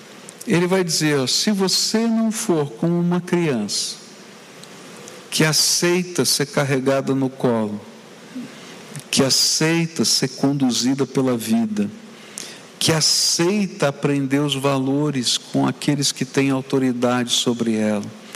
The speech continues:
que aceita crescer numa visão de vida que tá lhe sendo imputada ou colocada, então você não entendeu nada, nem sobre o rei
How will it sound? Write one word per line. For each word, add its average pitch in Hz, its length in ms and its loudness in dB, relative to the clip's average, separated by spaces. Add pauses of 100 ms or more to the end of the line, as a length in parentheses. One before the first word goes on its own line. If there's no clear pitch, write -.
(540)
que - 120 4
aceita 190 1200 0 (440)
crescer 202 1200 0 (220)
numa 185 380 2
visão 175 680 2
de 185 160 2
vida 127 500 0
que 123 160 -4
tá 139 160 0
lhe 135 120 0
sendo 135 380 0
imputada 127 760 0
ou 117 40 0
colocada, 113 840 0 (600)
então 131 600 2 (400)
você - 200 2
não 131 180 4
entendeu 127 480 2
nada, 104 440 2
nem 139 260 2
sobre 123 360 0
o 110 80 2
rei 117 400 0